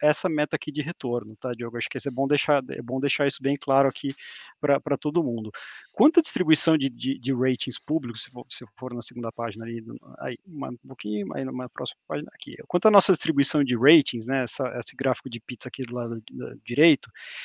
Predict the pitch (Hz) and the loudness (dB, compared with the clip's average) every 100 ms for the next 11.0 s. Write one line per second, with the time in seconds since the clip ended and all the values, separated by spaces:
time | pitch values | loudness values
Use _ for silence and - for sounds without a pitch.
0 | - - - 131 233 220 190 175 - 196 | -14 -8 0 4 6 6 8 6 4 2
1 | 170 151 - 147 180 - 196 143 196 220 | 4 4 4 0 0 2 2 8 8 8
2 | 202 - 160 143 127 - 139 143 131 151 | 4 2 -2 -2 -2 -2 0 0 6 10
3 | 202 220 214 135 123 127 143 131 127 135 | 10 8 4 -8 -10 -8 -4 0 2 6
4 | 190 202 147 139 131 131 170 196 180 - | 6 6 0 0 2 2 2 0 -2 -4
5 | 147 151 143 135 131 139 127 131 123 120 | -4 -2 -4 -4 -4 -4 -4 -4 -6 -10
6 | - 127 156 208 190 - _ - 131 147 | -2 8 10 10 6 -4 _ -12 -6 -4
7 | 139 143 135 147 131 135 123 123 127 123 | -4 -4 -4 -2 -2 -2 -4 -12 -10 -8
8 | 123 131 131 123 117 120 135 123 127 196 | -2 2 2 0 -6 -10 -8 -4 2 2
9 | 180 151 127 127 123 - 127 127 120 - | 2 -2 0 0 0 -4 -14 -16 -10 0
10 | 143 214 - - - - _ - 226 247 | 4 4 2 -16 -18 -20 _ 2 4 4